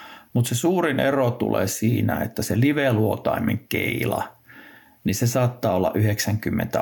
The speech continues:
astetta tai satakaksikymmentä astetta, ja siinäkin on niinku erilaisia säätömahdollisuuksia. Ja vähän riippuen, että kuinka ahneeksi me ruvetaan, kuinka,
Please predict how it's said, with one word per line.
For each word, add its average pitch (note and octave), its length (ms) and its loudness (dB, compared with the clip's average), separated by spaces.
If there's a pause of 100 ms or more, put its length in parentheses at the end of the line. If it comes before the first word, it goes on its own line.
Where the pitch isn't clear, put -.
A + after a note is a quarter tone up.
astetta - 500 -4
tai - 240 -2
satakaksikymmentä - 1200 -4
astetta, - 500 -6
ja F#2 100 0
siinäkin A#2+ 500 0
on A2+ 120 2
niinku A2 260 0
erilaisia A#2 680 0
säätömahdollisuuksia. A#2 1400 0 (840)
Ja A#2 100 2
vähän D#3+ 240 2
riippuen, C#3+ 580 0
että A#2+ 200 0
kuinka B2+ 480 2
ahneeksi B2 440 4
me G#2+ 80 2
ruvetaan, A2+ 580 0
kuinka, A#2+ 460 0